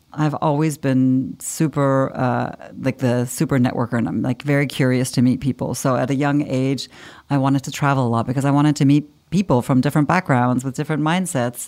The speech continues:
It was always really, really important for me. And so I thought, "What kind of a profession can I have that would fulfill that?" And, you know, the earliest formal thing I could recall was being a diplomat, because we also had friends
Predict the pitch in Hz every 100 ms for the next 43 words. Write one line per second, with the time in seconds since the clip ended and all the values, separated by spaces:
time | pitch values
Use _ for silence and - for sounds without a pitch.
0 | - 156 151 135 - 165 190 147 143 151
1 | 156 151 151 143 175 160 147 127 123 127
2 | 131 151 139 139 139 156 170 165 175 196
3 | 151 131 - - - - - 151 160 156
4 | 143 120 151 131 135 131 143 131 135 143
5 | - _ _ 147 139 147 127 - 127 127
6 | 123 123 117 - 139 135 - _ _ 156
7 | 147 139 139 - 156 156 147 147 - 151
8 | 160 143 135 135 127 127 127 127 139 135
9 | 127 143 135 123 143 143 147 190 196 120
10 | 120 - 135 139 139 151 156 165 151 139
11 | - 143 151 147